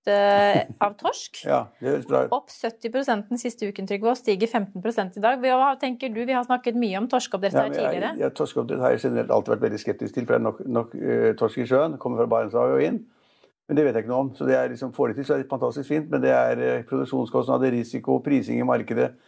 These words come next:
Speaker 2: Hvis torskeprisen faller, så er det ferdig og så videre, så det, det kan jeg ikke nok, men hvis det har gått sytti prosent i dag, som du sier
Speaker 1: Eller den siste uken, da.
Speaker 2: Ja, ok, så,
Speaker 1: Femten prosent
Speaker 2: så,
Speaker 1: i dag.
Speaker 2: så må det bety da det at de da kanskje var i markedet til en lav pris. Jeg vet ikke når de, når, når de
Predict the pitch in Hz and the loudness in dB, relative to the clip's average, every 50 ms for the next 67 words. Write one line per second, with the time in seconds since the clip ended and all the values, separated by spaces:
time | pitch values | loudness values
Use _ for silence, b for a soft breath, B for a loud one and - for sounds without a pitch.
0 | b b b b 160 131 - 156 143 - 139 123 127 117 131 - 135 123 127 131 | b b b b -8 0 0 0 0 0 -6 -8 -6 -6 -4 0 0 2 2 0
1 | 123 139 135 127 123 - 135 120 110 110 107 - 127 123 120 127 135 135 135 131 | 0 0 0 0 2 0 0 0 0 -2 -6 -4 -4 -4 -2 0 0 0 2 0
2 | 131 120 139 127 120 143 135 147 170 147 151 143 139 143 - 139 127 - 147 139 | 0 0 0 -2 -2 -2 -2 -2 -2 0 0 0 0 0 0 -4 -2 0 2 2
3 | 139 131 131 131 131 127 131 127 - 131 117 135 123 135 131 120 127 127 147 143 | 4 2 2 0 -2 -2 -6 -2 -4 -4 -4 -4 -4 -4 -2 0 0 0 0 0
4 | 147 135 127 123 123 139 151 185 220 226 _ _ - 226 226 220 214 220 _ _ | -6 -10 -10 -6 -4 -2 0 0 -2 -4 _ _ -4 -2 0 -2 -2 -4 _ _
5 | - 202 196 208 220 220 240 220 - - - 202 - - 233 226 - - - - | -8 -6 -4 -4 -4 -4 -6 -6 -4 -6 -6 -6 -2 0 0 0 0 0 -2 0
6 | 113 107 - 90 - - 226 196 - 123 127 - - - 147 143 135 131 - 143 | 0 2 2 0 0 -2 -2 -2 -2 -6 -6 -6 -2 -2 0 0 0 0 0 0
7 | 143 143 139 139 139 135 135 131 - 131 127 127 123 123 123 123 117 123 123 123 | 0 0 0 0 -2 -2 -4 -2 0 2 2 2 2 2 -2 -2 -2 -2 0 0
8 | 120 117 - 131 117 110 123 117 117 117 117 120 120 113 - 113 110 107 - 123 | 0 0 0 -2 -2 2 2 2 2 2 0 -2 -2 -2 -4 -8 -10 -4 -2 -2
9 | 120 113 110 113 110 113 110 - 131 139 139 143 135 120 - 120 120 123 120 120 | 0 2 2 2 2 2 0 0 -2 -2 -2 -4 -8 -8 -4 -2 0 0 0 0
10 | 110 139 131 120 110 - - 117 - 160 147 123 - 147 131 139 - - - 131 | -2 -2 -4 -4 -4 -4 -6 -8 -6 -6 -8 -8 -8 -8 -8 -6 -6 -4 -4 -2
11 | 120 120 | -2 -2